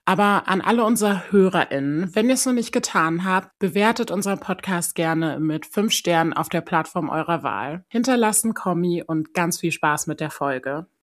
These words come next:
Okay, Lea, du darfst gleich das erste Bild, das vor dir liegt, umdrehen.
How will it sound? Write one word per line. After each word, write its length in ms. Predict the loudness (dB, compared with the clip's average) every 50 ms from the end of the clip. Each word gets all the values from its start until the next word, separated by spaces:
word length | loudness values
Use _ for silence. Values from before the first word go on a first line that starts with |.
| _
Okay, 300 | -4 -4 0 2 4 6
Lea, 440 | 6 8 6 6 4 4 2 0 0 -2 -8 -14 -14 -16 _ _
du 240 | -2 0 2 2 2
darfst 640 | 0 2 2 2 4 4 2 2 2 0 -2 -2 _
gleich 560 | 0 0 2 4 4 4 4 2 2 0 0
das 200 | 0 2 4 6
erste 500 | 6 8 8 6 4 4 2 2 0 -2
Bild, 340 | 0 2 4 4 4 4 4
das 240 | 2 2 2 0 -2
vor 460 | -6 -4 0 2 4 4 6 4 4
dir 260 | 2 2 2 2 2
liegt, 540 | 2 2 0 0 0 -2 -2 -4 -10 -14 -12 _
umdrehen. 920 | -2 2 4 4 4 2 0 -2 -4 -4 -2 -2 -2 0 -2 -2 -2 -4